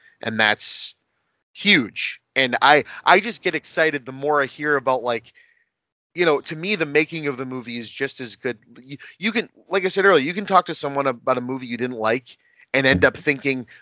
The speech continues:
Speaker 1: that that commentary of hearing them describe it makes that movie at least, like, y-, you have, like, a special place in your heart for it, right? Like, and, and that's what I like about film is there's people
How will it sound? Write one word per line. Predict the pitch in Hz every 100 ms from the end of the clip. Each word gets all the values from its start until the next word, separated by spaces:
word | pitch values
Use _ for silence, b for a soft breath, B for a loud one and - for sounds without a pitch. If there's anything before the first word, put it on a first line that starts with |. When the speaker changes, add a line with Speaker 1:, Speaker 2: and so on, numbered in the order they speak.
| _
Speaker 1:
that | 127 104
that | 131 131 -
commentary | - 139 139 143 151 143 139
of | 120
hearing | 127 127 123
them | 120
describe | 110 - - 117 120
it | 139 135 b b
makes | 127 135 135 -
that | 131 120
movie | 131 123 120 120
at | 120
least, | 123 117 - - _ _ _ _ _ _
like, | 135 -
y-, | 117 120 151
you | 143 151
have, | 131
like, | 131
a | 127
special | - 135 135
place | 113 120 -
in | 113
your | 107
heart | 131 120
for | - 101 80
it, | -
right? | 120 113 117
Like, | 110 117
and, | 120 131 -
and | 127 139
that's | 147 151
what |
I | 131
like | 127 147 139
about | 110 101
film | - 107 98
is | 90
there's | 117
people | - - 196 110